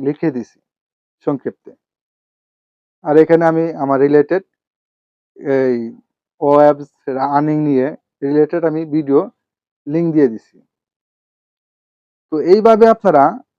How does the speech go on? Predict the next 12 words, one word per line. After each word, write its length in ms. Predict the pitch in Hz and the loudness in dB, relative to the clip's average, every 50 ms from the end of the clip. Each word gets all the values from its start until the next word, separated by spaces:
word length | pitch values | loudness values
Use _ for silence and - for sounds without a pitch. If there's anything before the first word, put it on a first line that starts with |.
| _ _ _ _ _ _ _ _ _ _ _ - | _ _ _ _ _ _ _ _ _ _ _ -6
প্রথমে 360 | 170 170 165 175 175 175 185 190 196 175 | -4 -4 -2 -2 -2 0 0 0 2 2
নাম্বার 260 | 170 170 170 170 175 175 143 147 | 2 2 4 4 2 2 2 2
ওয়ান 180 | 143 147 160 165 147 | 2 2 2 2 0
যেটা, 240 | 165 160 151 170 - - - - _ _ _ _ _ _ _ _ _ _ _ - - - - 151 | -2 0 2 2 2 2 0 -2 _ _ _ _ _ _ _ _ _ _ _ -20 -18 -14 -14 -14
এক 60 | - - 175 | -12 -8 -8
নাম্বারে 300 | 165 170 170 175 175 185 180 175 | -6 -4 -2 0 2 2 2 0
আসেন 220 | - - 180 202 214 220 _ _ _ _ _ _ _ _ _ _ _ _ - | -2 -4 -6 -6 -8 -12 _ _ _ _ _ _ _ _ _ _ _ _ -6
টাইটেল। 360 | 151 147 139 143 127 110 95 - _ _ _ _ _ _ _ _ _ _ _ _ _ | -2 -2 -2 -2 -4 -14 -16 -16 _ _ _ _ _ _ _ _ _ _ _ _ _
আপনারা 280 | - _ - 131 139 143 139 - | -20 _ -10 -8 -8 -8 -6 -4
টাইটেল 320 | - 139 139 143 165 165 165 165 156 | -4 -2 -2 -2 -2 -4 -6 -4 -6
যখন 320 | 175 165 - - 165 175 180 180 196 _ _ _ _ _ _ _ _ _ _ _ _ _ _ _ _ _ _ _ _ _ _ _ _ _ _ | -6 -6 -4 -4 -4 -4 -4 -6 -12 _ _ _ _ _ _ _ _ _ _ _ _ _ _ _ _ _ _ _ _ _ _ _ _ _ _
আপনার 240 | 165 - 139 131 127 | -20 -14 -10 -8 -8